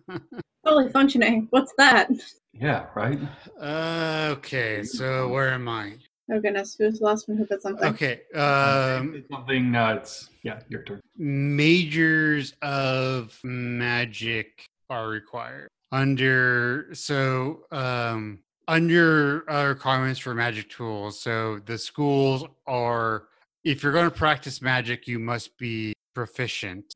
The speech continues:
Speaker 3: and they have majors, like, you know, um,
Speaker 1: In the different schools.
Speaker 3: Yeah, divination. So yeah, you, you basic-, you have to major in, is what I'm
Speaker 1: All right.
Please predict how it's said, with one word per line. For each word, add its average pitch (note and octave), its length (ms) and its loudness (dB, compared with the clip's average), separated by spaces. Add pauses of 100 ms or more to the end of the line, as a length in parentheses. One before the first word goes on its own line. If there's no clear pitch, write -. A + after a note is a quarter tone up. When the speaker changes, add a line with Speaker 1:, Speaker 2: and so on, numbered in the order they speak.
(180)
Speaker 3:
and B2 340 0
they A#2+ 60 0
have A2+ 180 0
majors, G2+ 800 -6
like, G2+ 460 -8 (200)
you G#2+ 180 -6
know, F#2 400 -8
um, G2 840 -4 (260)
Speaker 1:
In B3+ 120 2
the G#3+ 80 4
different G#3+ 320 0
schools. G#3+ 400 4 (300)
Speaker 3:
Yeah, B2+ 220 0
divination. C3+ 1400 0
So C3 180 -6
yeah, A2+ 220 -2
you, A2+ 300 -4
you C#3 200 -4
basic-, C#3+ 560 0
you D3+ 200 0
have D3 180 0
to B2+ 100 -8
major A#2+ 800 -2
in, G2+ 200 -16
is G#2+ 160 -10
what G2+ 100 -10
I'm F#2+ 200 -10
Speaker 1:
All G3 80 2
right. A3 220 2